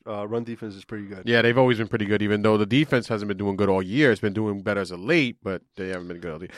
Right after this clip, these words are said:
Speaker 1: As
Speaker 2: I got the Saints this game, by the way.
Speaker 1: You got the Saints.
Speaker 2: Who you got?
Speaker 1: Um, here's an interesting four. Uh, Tampa Bay is four and one at home against New Orleans,
Speaker 2: <laughs>
Speaker 1: uh, with the spread, right?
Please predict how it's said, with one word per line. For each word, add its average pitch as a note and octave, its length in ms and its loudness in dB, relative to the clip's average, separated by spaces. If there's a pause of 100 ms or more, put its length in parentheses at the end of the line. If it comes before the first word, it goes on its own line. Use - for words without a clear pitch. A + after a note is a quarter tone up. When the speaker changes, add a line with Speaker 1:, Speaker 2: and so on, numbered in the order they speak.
(140)
Speaker 1:
As C#3 160 0
Speaker 2:
I D3 120 6
got D#3 180 6
the C#3+ 60 -4
Saints C3+ 240 2
this F#2 100 -6
game, F2+ 160 -4
by E2+ 100 -4
the E2 80 -8
way. E2 80 -12
Speaker 1:
You C3 60 -6
got C#3+ 160 2
the B2 60 -14
Saints. D3 400 -2
Speaker 2:
Who A2 80 -2
you G#2+ 60 0
got? C3 240 2
Speaker 1:
Um, B2 180 -8 (840)
here's D3 280 -2
an C#3+ 80 -4
interesting C3+ 520 -6
four. C#3 400 -4
Uh, A#2+ 280 2 (160)
Tampa C#3+ 360 2
Bay C3+ 280 2
is A#2+ 120 -2
four B2+ 240 0
and A#2+ 80 -2
one A#2+ 200 0 (340)
at A2 160 -6
home A#2 300 -2
against G#2+ 420 -10 (180)
New G#2+ 200 -8
Orleans, G#2+ 580 -8
Speaker 2:
<laughs> - 100 -10 (420)
Speaker 1:
uh, A2+ 300 -2 (460)
with B2 280 -4
the A#2 80 -6
spread, A2 400 -6
right? A2 240 -8